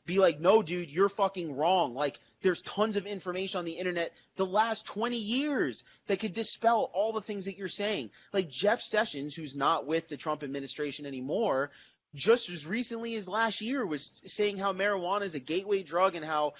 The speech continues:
people that smoke marijuana are bad people. And you're like, Bro, you, you're, like, a seventy-something year old dude. Like, you're showing your age, bro. You don't even know what the fuck you're talking about. Like, it's al-, it, like, you're just seeing him on stage. You're like, "How come no one has grabbed him?"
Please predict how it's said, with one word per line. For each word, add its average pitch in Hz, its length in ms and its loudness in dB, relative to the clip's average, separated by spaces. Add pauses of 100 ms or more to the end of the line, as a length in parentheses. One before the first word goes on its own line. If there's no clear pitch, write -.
(180)
people 190 260 -2
that 185 180 2
smoke 170 320 -2
marijuana 170 400 0
are 151 140 0
bad 151 320 2
people. 180 360 -4
And 190 80 -4
you're 185 100 -4
like, 190 160 -4
Bro, 254 280 0
you, 175 160 -14 (340)
you're, 240 260 -2
like, 285 200 2
a 262 80 2
seventy-something 233 840 0
year 220 140 -2
old 208 260 -2
dude. 208 260 -4
Like, 190 220 -2
you're 185 100 -2
showing 214 560 -2
your 175 240 -2
age, 165 400 -4
bro. 127 280 2
You 151 200 -10
don't 185 240 -2
even 180 220 -6
know 165 140 -2
what 165 140 -2
the - 100 -8
fuck - 340 -2
you're 143 100 -6
talking 202 580 -2
about. 120 420 0 (260)
Like, 185 160 0
it's 214 200 0
al-, 240 140 4
it, 220 200 0
like, 190 180 0
you're 226 100 -2
just 220 220 -2
seeing 247 160 0
him 240 100 -2
on 226 80 -2
stage. 247 240 -6
You're 202 80 -4
like, 202 180 0 (180)
"How 254 240 2
come 247 380 2 (200)
no 190 200 6
one 247 180 6
has 208 220 0
grabbed 196 540 0
him?" 120 440 -6